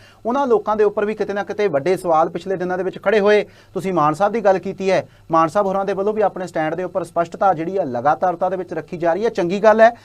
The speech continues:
ਪਰ ਉਹਨੂੰ ਹੁੰਗਾਰਾ ਲੋਕਾਂ ਦੇ ਵੱਲੋਂ ਕਿਸ ਤਰੀਕੇ ਦੇ ਨਾਲ ਦਿੱਤਾ ਜਾਵੇ। ਹੋ ਸਕਦਾ ਹੈ ਕਿ ਬਹੁਤ ਸਾਰੀਆਂ ਚੀਜ਼ਾਂ ਜਿਹੜੀਆਂ ਨੇ ਉਹਨਾਂ ਦੇ ਵੱਲੋਂ ਪਿਛਲੇ ਸਮੇਂ ਦੇ ਦੌਰਾਨ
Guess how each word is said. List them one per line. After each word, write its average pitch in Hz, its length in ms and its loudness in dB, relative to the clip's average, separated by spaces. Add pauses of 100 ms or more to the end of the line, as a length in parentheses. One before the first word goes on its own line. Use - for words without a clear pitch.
(180)
ਪਰ 240 100 4
ਉਹਨੂੰ 262 260 2
ਹੁੰਗਾਰਾ 196 340 4
ਲੋਕਾਂ 247 280 0
ਦੇ 254 80 2
ਵੱਲੋਂ 262 140 -2
ਕਿਸ 214 200 -4
ਤਰੀਕੇ 214 240 -8
ਦੇ 220 80 -6
ਨਾਲ 214 180 0
ਦਿੱਤਾ 190 240 -2
ਜਾਵੇ। 214 300 6 (360)
ਹੋ 254 160 10
ਸਕਦਾ 214 400 0
ਹੈ 220 80 4
ਕਿ 226 140 -2
ਬਹੁਤ 190 280 -2
ਸਾਰੀਆਂ 208 340 -2
ਚੀਜ਼ਾਂ 170 320 -2
ਜਿਹੜੀਆਂ 180 260 -4
ਨੇ 202 100 -6
ਉਹਨਾਂ 185 280 -6
ਦੇ 190 80 -4
ਵੱਲੋਂ 190 200 -2
ਪਿਛਲੇ 175 320 -6
ਸਮੇਂ 165 280 -4
ਦੇ 175 120 -2
ਦੌਰਾਨ 151 460 0